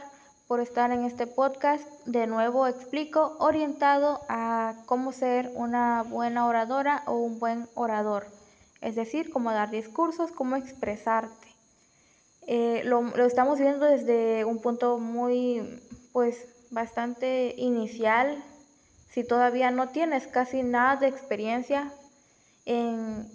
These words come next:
en esto de la oratoria, te, te intentaré acompañar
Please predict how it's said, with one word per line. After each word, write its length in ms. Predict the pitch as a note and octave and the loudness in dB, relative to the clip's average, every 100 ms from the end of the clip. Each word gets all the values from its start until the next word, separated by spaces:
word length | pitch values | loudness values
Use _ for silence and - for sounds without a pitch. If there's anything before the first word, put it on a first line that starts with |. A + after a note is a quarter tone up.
| - - | -20 -12
en 200 | A3+ A#3 | -6 -2
esto 300 | A#3+ A#3+ C#4+ | -2 0 2
de 100 | C#4 | 2
la 140 | C4+ B3 | 2 2
oratoria, 680 | A3 G3 - A#3 B3 D#4 E4+ - - _ _ _ _ _ _ | 0 -2 -2 -2 0 -4 -6 -12 -20 _ _ _ _ _ _
te, 320 | A#3 A#3 A3+ A3 | 0 2 0 0
te 560 | A#3 A#3 A3+ A3+ A3 - | 2 2 2 0 -4 -6
intentaré 680 | - A#3 A3+ A#3 A3+ A3 A3 | -4 -2 0 0 2 2 4
acompañar 840 | C4 C4 B3+ A#3+ G#3+ G#3 G#3 G#3 | 2 2 0 0 -2 0 -2 -2